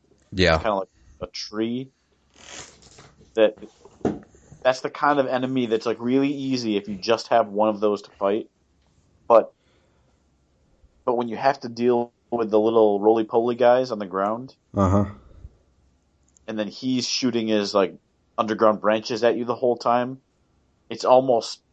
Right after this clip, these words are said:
Speaker 2: frustrating in a good way. It's like, "Why can't I figure this out? This is just four common enemies." So I, I, I don't really feel that monotony, like, minute to minute when I'm playing, but I do feel it. I just kinda roll my eyes a bit when,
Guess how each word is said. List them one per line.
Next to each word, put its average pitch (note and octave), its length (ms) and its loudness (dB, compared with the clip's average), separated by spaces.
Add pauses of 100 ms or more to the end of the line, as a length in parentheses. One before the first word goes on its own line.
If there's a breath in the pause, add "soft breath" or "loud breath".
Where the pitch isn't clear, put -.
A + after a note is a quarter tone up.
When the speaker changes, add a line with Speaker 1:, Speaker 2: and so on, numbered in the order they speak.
(360)
Speaker 2:
frustrating B2 480 2
in G#2+ 60 -6
a G2 60 -8
good A2 180 0
way. C3 260 2
It's C#3 120 -6
like, G2 140 -6
"Why G#2 240 2
can't A#2+ 360 -6
I G2+ 160 -6 (1200)
figure A2 200 -4
this G2 160 -8
out? A2 260 2
This F#2+ 160 -10
is G2+ 100 -14
just - 200 -14
four A2+ 200 2
common G#2 400 0
enemies." F#2+ 540 -12 (920)
So A#2+ 380 2 (120)
I, G#2 80 -4
I, - 180 -6 (180)
I C3+ 40 4
don't D3+ 120 2
really C#3+ 180 4
feel C#3 160 4
that B2 120 6
monotony, G#2+ 400 -2
like, G2+ 180 -4
minute G#2+ 440 -10
to A2+ 60 -14
minute A2+ 240 -6
when G#2 80 -4
I'm G2 100 -4
playing, A#2+ 480 -6 (720)
but A2+ 140 4
I A2 100 6
do A#2 240 -2
feel A2+ 320 2
it. G#2+ 160 4
I A2 100 0
just A2 140 -10
kinda B2 160 0
roll A2+ 200 2
my G#2 180 4
eyes G2+ 280 2
a F#2+ 40 -10
bit F2+ 280 -4
when, F#2 300 -12